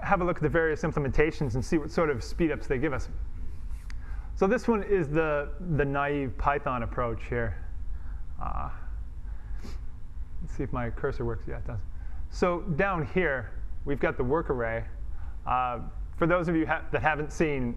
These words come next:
NumPy in action, this is, uh, a way of creating a two D NumPy array. Uh, that's all filled with zeros. And then this step here,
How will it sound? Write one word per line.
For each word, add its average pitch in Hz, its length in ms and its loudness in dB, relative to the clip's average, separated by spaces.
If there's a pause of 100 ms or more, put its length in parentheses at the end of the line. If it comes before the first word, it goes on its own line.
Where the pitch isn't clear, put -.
(120)
NumPy 139 440 2
in 120 60 0
action, 123 340 0
this 131 160 0
is, 113 200 0
uh, 113 200 0 (460)
a 143 40 6
way 147 220 4
of - 80 -2
creating 147 340 4
a 117 60 2
two 156 200 4
D 135 200 0 (100)
NumPy 139 420 2
array. 135 220 0 (840)
Uh, 131 220 2
that's 127 180 0
all 139 200 2
filled 143 220 0
with 117 140 0
zeros. 160 280 0 (1700)
And 170 140 4
then 160 280 0 (240)
this - 460 0 (160)
step - 380 0
here, 135 380 2